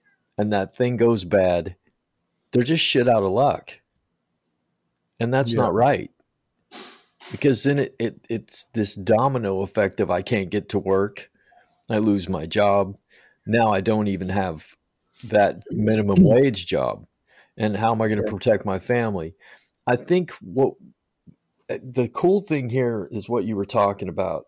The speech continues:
Speaker 1: is that people not going back to work for three hundred dollars <laughs> extra a week.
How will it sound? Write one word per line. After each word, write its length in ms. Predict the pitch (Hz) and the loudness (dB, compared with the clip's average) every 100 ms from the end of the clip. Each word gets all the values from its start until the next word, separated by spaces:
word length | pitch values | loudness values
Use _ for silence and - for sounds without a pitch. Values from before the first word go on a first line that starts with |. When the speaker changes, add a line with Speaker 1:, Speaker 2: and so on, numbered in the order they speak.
| _ | _
Speaker 1:
is 300 | 110 104 95 | -6 -6 -2
that 300 | 107 92 - _ _ _ _ _ - - | 0 0 -4 _ _ _ _ _ -20 -4
people 280 | 147 135 131 | -2 -2 -2
not 220 | 113 107 | -2 -2
going 180 | 113 104 | -4 0
back 200 | 104 98 | 0 0
to 80 | |
work 240 | 107 110 107 | -2 -2 -2
for 160 | 101 | -4
three 300 | 92 - 104 | -4 -6 -4
hundred 280 | 104 101 92 | -4 -4 -4
dollars 400 | 92 90 87 92 - | 0 2 0 -2 -2
<laughs> 40 | |
extra 360 | 135 - - 104 | -2 -2 -2 0
a 80 | 104 | 0
week. 460 | 107 113 - - | -2 -4 -6 -14